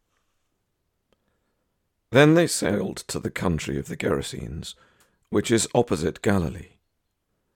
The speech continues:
When Jesus had stepped out on land, there met him a man from the city who had demons. For a long time he had worn no clothes, and he had not lived in a house, but among the tombs.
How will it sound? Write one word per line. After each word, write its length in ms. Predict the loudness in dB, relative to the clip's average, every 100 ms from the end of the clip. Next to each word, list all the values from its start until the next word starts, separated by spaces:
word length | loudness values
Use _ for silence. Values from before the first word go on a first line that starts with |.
| _ _ _ _
When 200 | 6 6
Jesus 340 | 8 4 4 2
had 120 | -2
stepped 400 | -4 -4 -4 0
out 260 | 0 0 -2
on 140 | -2
land, 500 | -2 -2 -6 -10 -12 -14 -20 _ _ _ _ _
there 200 | 4 6
met 240 | 8 6 2
him 180 | -2 0
a 80 |
man 400 | 0 0 0 -2
from 220 | -6 -8 -8
the 80 |
city 320 | -6 -6 -6 -10
who 180 | -10
had 240 | -8 -10 -4
demons. 600 | -2 -2 -4 -14 -20 -20 _ _ _ _ _ _ _ _ _ _ _ _
For 160 | 4
a 60 | 10
long 360 | 10 10 6
time 460 | 2 2 4 4 2 -4 -20 _ _
he 120 | 0
had 100 | 4
worn 280 | 8 8 8
no 200 | 6 6
clothes, 640 | 4 0 0 -4 -10 -14 -14 -20 _ _ -8
and 120 | 0
he 60 |
had 100 | 2
not 240 | 4 2 2
lived 200 | -2 0
in 100 | -2
a 40 |
house, 440 | -2 -2 -2 -2 -10 -16 -20 _ _ _
but 120 | -4 2
among 360 | 6 6 4
the 80 | 0
tombs. 680 | 0 0 0 -4 -10 -16